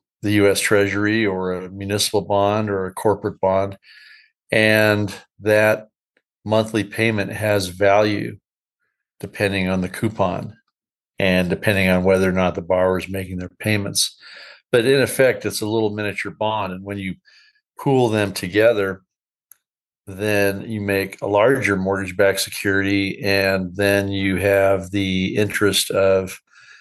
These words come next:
money managers or pension funds or insurance companies around the world. So when somebody says that they are selling a loan, what they are doing is selling the cash flow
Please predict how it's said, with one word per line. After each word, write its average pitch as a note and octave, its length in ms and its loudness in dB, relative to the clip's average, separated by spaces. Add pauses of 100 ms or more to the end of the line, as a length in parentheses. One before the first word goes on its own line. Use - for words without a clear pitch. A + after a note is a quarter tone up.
(300)
money C3+ 220 4
managers G#2+ 1040 2
or F#2+ 140 -8
pension G#2+ 440 -4
funds G2 520 -2
or F2+ 120 -6
insurance G2+ 460 0
companies G2 580 -2
around G2+ 440 -2
the F#2+ 80 -2
world. G2+ 480 2
So G2 480 2 (400)
when G#2 160 -2
somebody C#3+ 380 2
says A2 360 0
that G#2 160 -6
they G#2+ 120 4
are F#2+ 120 -2
selling B2 580 -2
a F#2+ 180 -12
loan, F#2+ 600 -2 (720)
what G#2+ 300 0
they G#2+ 180 4
are G2 140 2
doing G#2 480 -2
is F#2 240 0
selling G#2 400 2
the F2 80 -10
cash G#2+ 540 0
flow F#2 600 -2